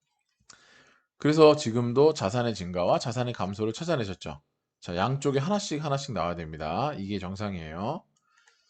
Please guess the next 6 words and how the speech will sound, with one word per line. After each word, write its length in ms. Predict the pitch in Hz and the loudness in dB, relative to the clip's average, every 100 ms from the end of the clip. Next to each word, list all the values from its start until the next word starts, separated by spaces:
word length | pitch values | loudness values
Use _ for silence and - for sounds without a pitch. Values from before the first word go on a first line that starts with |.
| _ _ _ _ _ | _ _ _ _ _
자, 840 | - 135 123 113 104 95 82 73 64 | 0 2 4 4 2 0 -2 -6 -8
그래서 680 | - 165 180 151 139 131 92 - | 2 4 6 8 8 6 4 4
거래를 400 | 127 160 160 147 | 6 6 4 0
분석해서 880 | 117 113 117 113 113 143 120 85 | -2 -2 -2 -2 2 2 2 0
이 160 | 107 147 | -4 -4
거래가 800 | 147 104 92 87 120 139 90 | -2 -2 0 0 2 2 -2